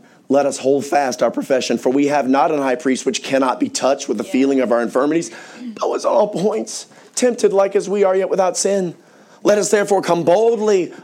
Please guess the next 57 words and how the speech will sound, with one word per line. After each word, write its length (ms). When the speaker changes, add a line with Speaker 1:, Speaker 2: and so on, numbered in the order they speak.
Speaker 1:
unto 240
the 140
throne 280
of 120
grace." 320
Boldly, 320
listen 320
to 60
that, 200
"of 120
the 60
throne 320
of 120
grace, 240
that 100
we 120
may 100
obtain 340
mercy 360
and 120
find, 240
and 120
grace 440
in 120
the 80
time 360
of 120
need." 480
Speaker 2:
Hey, 280
yeah. 100
Speaker 1:
There 120
was 200
a 100
time 340
where 100
there 60
was 100
a 60
veil 280
of 80
separation 640
that 120
divided 420
men 280
from 140
God, 420
and 80
there 60
was 80
a 100
high 160
priest 300
that 100
one 200
time 220
a 40
year 340